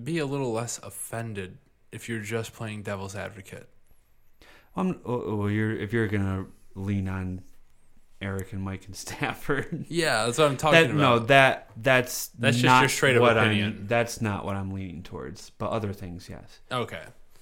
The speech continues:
Speaker 1: Like, you know, like, I mean, I'm, I'm fine with playing devil.
Speaker 2: And I
Speaker 1: I do,
Speaker 2: think they
Speaker 1: I
Speaker 2: do,
Speaker 1: do that
Speaker 2: they
Speaker 1: to
Speaker 2: do the
Speaker 1: Dylan.
Speaker 2: same thing. I know they do.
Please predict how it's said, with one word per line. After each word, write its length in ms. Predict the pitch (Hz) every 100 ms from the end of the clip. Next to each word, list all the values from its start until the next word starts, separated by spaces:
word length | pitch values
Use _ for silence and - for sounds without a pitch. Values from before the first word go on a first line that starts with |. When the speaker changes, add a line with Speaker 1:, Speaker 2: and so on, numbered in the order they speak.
| _ _ -
Speaker 1:
Like, 240 | 160 160
you 80 | 170
know, 180 | 147 120
like, 240 | 147 139 -
I 40 |
mean, 180 | 180 175
I'm, 240 | 131 156 151
I'm 180 | 151 190
fine 240 | 160 147
with 120 | 147
playing 180 | - 131
devil. 140 | 117 120
Speaker 2:
And 80 |
I 20 | 180
Speaker 1:
I 40 |
do, 180 | - 190
Speaker 2:
think 120 | 196
they 60 | 202
Speaker 1:
I 20 |
Speaker 2:
do, 20 |
Speaker 1:
do 80 | 190
that 60 |
Speaker 2:
they 100 | 185 214
Speaker 1:
to 40 |
Speaker 2:
do 80 | 254
the 100 | 160
Speaker 1:
Dylan. 100 | 151
Speaker 2:
same 220 | 202 180
thing. 280 | 175 175 104
I 80 | 110
know 220 | 143 156
they 140 | 120 101
do. 300 | 92 85